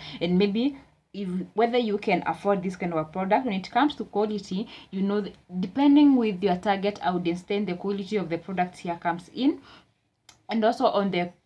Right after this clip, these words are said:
quantity, this is about the M O Q. You need to agree with your supplier the, the, the M O Q that you ca-, you want to buy, and also maybe fit to their terms or whatever the case. You need to agree on something.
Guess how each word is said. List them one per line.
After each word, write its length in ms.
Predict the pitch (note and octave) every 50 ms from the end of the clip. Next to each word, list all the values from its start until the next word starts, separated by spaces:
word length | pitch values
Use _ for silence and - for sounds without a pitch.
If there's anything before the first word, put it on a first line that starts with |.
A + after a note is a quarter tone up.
| _ _
quantity, 600 | - C#4 C4+ C#4 C4+ C4+ A3 - - F3 F#3 F3+
this 160 | F3 F#3+ G#3+
is 100 | G#3 G3
about 340 | F#3+ F3 D#3+ D#3+ F3 F#3+ G3
the 160 | F3+ E3 -
M 220 | - F3+ F#3+ F#3+ F3+
O 60 | D#3+
Q. 420 | - - - - G#3 F#3+ D#3 D#3+ D#3 - - - -
You 80 | D#3
need 160 | F3+ G3+ G3+ -
to 120 | A3+ G3
agree 280 | F3 E3+ F3 G3 G3+ G3+
with 100 | G3 F3+
your 100 | E3 D#3+
supplier 440 | D#3+ F#3 E3 - - G3+ G3+ F#3+
the, 160 | E3 E3+ - -
the, 140 | - D#3+ D3+
the 160 | C3+ D#3+ E3
M 180 | - G3+ G#3+ G#3
O 60 | F#3
Q 220 | F3+ - - G3+ F#3+
that 280 | - E3 E3 E3 - -
you 80 | G3+ G3
ca-, 260 | G3+ - F3+ D#3 - -
you 160 | F3+ F#3+ E3+
want 240 | D#3+ F3+ F3+ F#3+ F#3
to 80 | - F3
buy, 260 | D#3+ D3+ D#3+ D#3+ E3
and 360 | D#3+ - D3+ D#3 D#3 D3+ D#3 - - _ _ _ _ _ - _ _ _ _
also 220 | - F#3+ F#3 G#3 F#3+
maybe 260 | F3+ E3 D#3+ D#3+ D3+
fit 240 | D3 - F#3+ F#3+ F#3
to 120 | - E3+ D3+
their 200 | C3+ D3 C#3+ C#3+
terms 320 | - F3+ D#3+ E3 F3 -
or 140 | D3 C3 C#3+
whatever 320 | D3 C#3+ D3 D#3+ E3+ E3+
the 100 | D3+ C#3+
case. 220 | D3 - E3+ D#3+ -
You 60 | F#3+
need 200 | F3+ F3+ - -
to 100 | - E3+
agree 320 | C#3+ D3 D3 - E3+ D3+
on 120 | C#3+ C#3+ -
something. 480 | - A3 A3 B3+ B3 - G3 D#3+ D3